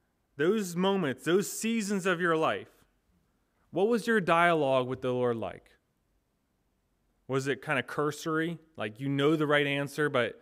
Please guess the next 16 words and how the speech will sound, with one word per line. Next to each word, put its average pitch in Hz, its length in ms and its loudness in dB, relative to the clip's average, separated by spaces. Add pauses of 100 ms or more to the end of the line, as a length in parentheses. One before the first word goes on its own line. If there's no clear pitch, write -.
(320)
and 143 140 -2
you 139 80 -4
said 175 280 0
the 165 120 2
right 160 160 4
answer, 156 240 -4
but 156 120 0
it 175 40 2
wasn't 180 260 2
truly 180 560 4
what 123 240 -2
you 117 80 -6
felt. 107 480 -4 (320)
It 156 60 0
wasn't 160 320 4
honest. 135 720 2